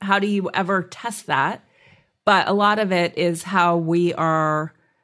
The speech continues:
acculturated, what we're taught, what we see mirrored by both our mothers, other women,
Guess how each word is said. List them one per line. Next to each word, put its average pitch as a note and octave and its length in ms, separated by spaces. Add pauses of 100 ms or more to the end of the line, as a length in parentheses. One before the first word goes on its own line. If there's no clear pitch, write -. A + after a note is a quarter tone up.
(220)
acculturated, C#3 840
what F#3 200
we're G#3+ 100
taught, G#3 480
what E3 180
we G#3 100
see G#3 200
mirrored F3 840
by F3 160
both E3 320
our D#3+ 160
mothers, F3+ 840 (480)
other E3+ 220
women, E3+ 720